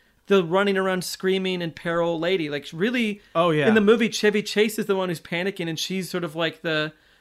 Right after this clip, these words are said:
Speaker 1: "No, I got this covered. Don't worry. Like, we'll, we'll figure this out. Like, hey, like, I got the," she's the tough one, you know, like, she's, <laughs> she's the Bud Abbott. He's the Lou Costello, you know, like, and she's,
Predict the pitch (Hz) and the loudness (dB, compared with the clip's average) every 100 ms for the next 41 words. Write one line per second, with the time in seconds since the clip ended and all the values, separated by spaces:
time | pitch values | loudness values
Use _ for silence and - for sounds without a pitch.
0 | _ - 185 190 180 190 185 175 - 175 | _ -4 2 2 2 0 -2 -6 -6 -6
1 | 156 143 170 180 170 147 147 147 175 170 | -4 -4 -4 -4 -2 -2 -4 -6 -8 -6
2 | 175 147 175 170 190 165 160 147 151 143 | -6 -2 -4 -2 -4 -2 -6 -6 -6 -6
3 | 143 160 143 - 147 131 165 156 165 160 | -6 -6 -6 -8 -8 -6 -6 -6 -6 -8
4 | 160 - - 208 208 202 - - 180 127 | -12 -10 -4 -4 -2 -4 -6 -8 -6 -8
5 | 107 131 _ _ _ - 170 156 165 156 | -10 -16 _ _ _ -10 -4 -2 0 -2
6 | 143 - _ _ _ - - 202 220 - | -4 -10 _ _ _ -8 -2 0 0 -4
7 | - - 208 277 - - - - 208 165 | -8 -2 0 2 0 -4 -20 -2 0 4
8 | 214 214 220 185 - - 202 196 175 175 | 4 4 2 0 -4 -2 0 0 -2 0
9 | 185 180 160 - 175 175 135 - 139 165 | -2 -2 -8 -4 -4 -2 -4 -6 -6 -4
10 | 165 165 156 147 - - - _ - 180 | -2 0 -2 -4 -14 -20 -20 _ -4 -4
11 | - - 208 156 | -4 -2 -2 -2